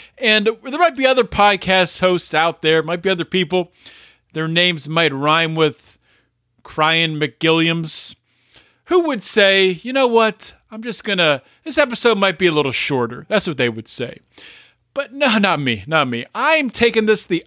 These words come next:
opposite way, flipping it on its head and turning this, uh, you know, unfortunate circumstance into an opportunity. And I'm gonna turn it into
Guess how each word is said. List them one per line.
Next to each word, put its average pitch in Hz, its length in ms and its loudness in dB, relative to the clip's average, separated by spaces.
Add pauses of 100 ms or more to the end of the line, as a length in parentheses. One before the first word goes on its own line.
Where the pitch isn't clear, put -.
opposite 254 420 0
way, 120 320 0 (440)
flipping 277 440 -2
it - 280 0
on 262 200 2
its 247 200 0
head 147 400 2 (280)
and 185 240 -2
turning 262 520 -2
this, 226 320 0
uh, 190 460 4 (720)
you 233 40 -10
know, 233 200 0
unfortunate 262 640 -2
circumstance 196 880 2
into 220 400 -2
an 196 80 2
opportunity. 190 720 2 (440)
And 208 220 -2
I'm 220 80 -2
gonna 233 140 -2
turn 254 300 -4
it 233 80 -4
into 226 420 -4